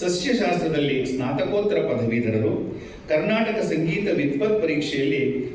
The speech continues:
ರಾಜ್ಯಕ್ಕೆ ಎರಡನೇ ರ್ಯಾಂಕ್ ಗಳಿಸಿರ್ತಕ್ಕಂಥ ಹೆಮ್ಮೆ, ಗರಿಮೆ ಇವರದು. ಸುಮಾರು ಮೂವತ್ತೈದು ವರ್ಷಗಳಿಂದ ಡಾಕ್ಟರ್ ನಾಗವಲ್ಲಿ ನಾಗರಾಜ್, ತಿರುಮಲೆ ಶ್ರೀನಿವಾಸ್, ಮಣಿಕಣ್-, ಮಣಿಕೃಷ್ಣ ಸ್ವಾಮಿ,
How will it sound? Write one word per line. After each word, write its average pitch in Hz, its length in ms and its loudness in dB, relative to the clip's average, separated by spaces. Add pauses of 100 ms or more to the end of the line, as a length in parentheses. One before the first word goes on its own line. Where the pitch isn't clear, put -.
ರಾಜ್ಯಕ್ಕೆ 135 520 0 (300)
ಎರಡನೇ 190 640 0
ರ್ಯಾಂಕ್ - 440 0
ಗಳಿಸಿರ್ತಕ್ಕಂಥ 135 920 0
ಹೆಮ್ಮೆ, 147 600 0
ಗರಿಮೆ 165 280 2
ಇವರದು. 120 840 -2 (840)
ಸುಮಾರು 202 420 0
ಮೂವತ್ತೈದು 240 640 2
ವರ್ಷಗಳಿಂದ 151 600 2 (440)
ಡಾಕ್ಟರ್ 143 380 0
ನಾಗವಲ್ಲಿ 139 500 0
ನಾಗರಾಜ್, 127 500 0 (440)
ತಿರುಮಲೆ 139 400 2
ಶ್ರೀನಿವಾಸ್, 127 840 -2 (260)
ಮಣಿಕಣ್-, 131 560 0
ಮಣಿಕೃಷ್ಣ 135 460 0
ಸ್ವಾಮಿ, 131 600 0